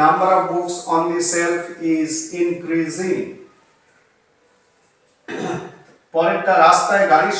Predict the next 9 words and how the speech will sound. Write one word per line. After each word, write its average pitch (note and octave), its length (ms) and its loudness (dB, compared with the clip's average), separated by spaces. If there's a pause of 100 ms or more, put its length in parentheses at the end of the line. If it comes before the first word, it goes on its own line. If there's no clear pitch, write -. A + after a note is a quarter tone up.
সংখ্যা G3 300 0
বাড়ছে। F3+ 480 0 (1700)
কি F#3+ 140 -10
হবে? F#3+ 240 4 (880)
The D#3+ 100 -4 (140)
number F3+ 360 4 (160)
of - 100 0 (3250)
cars, D3 440 4 (1900)
এই C3 120 -8